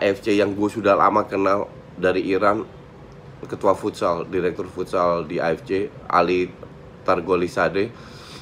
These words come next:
dia bilang dia kaget bahwa lihat pe-, permainan kita itu cepet ya, sirkulasi bola cepet, semua cepet. Ya, gue setuju. Salah satu kekuatan kita adalah speed menuju ke li-, sepuluh, lima belas meter ke depan. Dan itu gue bilang nggak dimanfaatkan.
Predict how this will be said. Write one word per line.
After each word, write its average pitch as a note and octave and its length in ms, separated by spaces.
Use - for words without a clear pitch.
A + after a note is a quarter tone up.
dia G2+ 160
bilang G#2+ 340
dia B2+ 220
kaget B2 400
bahwa G#2+ 260
lihat G#2+ 240
pe-, - 240
permainan A2 540
kita A#2+ 260
itu C3 160
cepet A#2 400
ya, E2 180
sirkulasi A2 560
bola G2+ 300
cepet, - 260
semua C3 300
cepet. - 320
Ya, - 100
gue D#3 220
setuju. A2+ 420
Salah C3 300
satu D3 180
kekuatan C3+ 540
kita C#3+ 260
adalah A#2+ 180
speed - 380
menuju A2 320
ke B2 160
li-, A2 240
sepuluh, A#2+ 320
lima A2 240
belas G2 240
meter G2+ 240
ke - 80
depan. E2+ 340
Dan A2 220
itu E3 340
gue B2+ 400
bilang D#3+ 300
nggak C3+ 160
dimanfaatkan. G#2+ 800